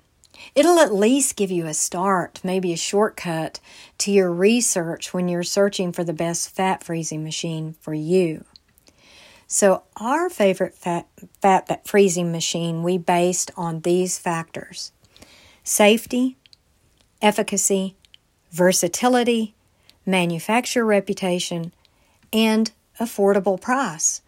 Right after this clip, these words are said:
And since we can't show it to you with audio on our podcast,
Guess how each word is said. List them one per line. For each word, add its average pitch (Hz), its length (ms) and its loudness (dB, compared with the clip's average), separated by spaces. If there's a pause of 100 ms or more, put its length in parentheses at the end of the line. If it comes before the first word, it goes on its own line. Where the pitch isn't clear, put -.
(580)
And 220 120 4
since 311 300 4
we 311 100 2
can't 311 480 -4
show 196 540 0
it 285 220 0
to - 160 -2
you 262 520 0
with 175 320 -4
audio 262 840 0
on 190 180 2
our 170 160 -2
podcast, 190 800 -2